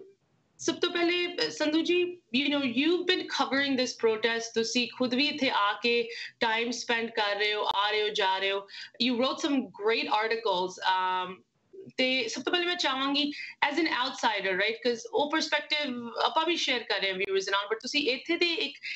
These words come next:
insider ਵੀ ਹੋ, outsider ਵੀ ਹੋ। ਅਮ, ਤੁਹਾਡਾ ਕੀ overall, ਅਹ,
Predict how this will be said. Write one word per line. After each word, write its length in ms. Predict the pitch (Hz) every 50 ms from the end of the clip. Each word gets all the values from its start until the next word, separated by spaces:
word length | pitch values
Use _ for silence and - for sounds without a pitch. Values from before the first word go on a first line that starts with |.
| - - -
insider 460 | 285 294 294 294 311 311 320 330 339
ਵੀ 140 | 302 339 330
ਹੋ, 60 | 311
outsider 520 | - 247 226 226 - 233 214 202 196 196
ਵੀ 200 | 190 185 196 185
ਹੋ। 140 | 185 180 180 - _ - - - - _ _ - -
ਅਮ, 340 | - 240 247 247 247 262 - - _ _ _ _ _ _ _ _ -
ਤੁਹਾਡਾ 320 | 294 285 294 269 320 339
ਕੀ 320 | 339 339 - 339 359 370 359
overall, 840 | - 285 294 285 285 285 277 269 262 254 254 254 247 247 247 - -
ਅਹ, 540 | - _ _ _ 226 226 220 226 220 220